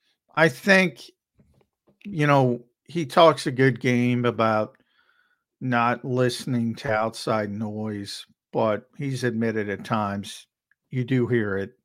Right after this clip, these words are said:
Um, and I think the expectations weighed on this team.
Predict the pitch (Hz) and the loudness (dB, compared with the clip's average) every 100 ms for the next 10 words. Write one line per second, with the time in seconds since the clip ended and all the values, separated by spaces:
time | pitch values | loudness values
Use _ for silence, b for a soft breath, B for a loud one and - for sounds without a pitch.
0 | - _ _ 101 92 90 92 90 - b | -20 _ _ -14 -12 -12 -14 -18 -20 b
1 | b b b b b _ _ 135 117 110 | b b b b b _ _ -2 -2 -2
2 | 104 107 - _ _ _ _ _ _ _ | -4 -8 -16 _ _ _ _ _ _ _
3 | _ _ _ _ 135 131 - 151 127 127 | _ _ _ _ 0 0 2 0 0 2
4 | 120 120 - - 113 - 120 110 113 101 | 2 2 0 -2 -2 -2 -4 -2 -6 -6
5 | 104 107 110 110 113 107 107 - - 110 | -4 -2 -2 -2 -2 -4 -6 -8 -8 -6
6 | 104 101 | -6 -8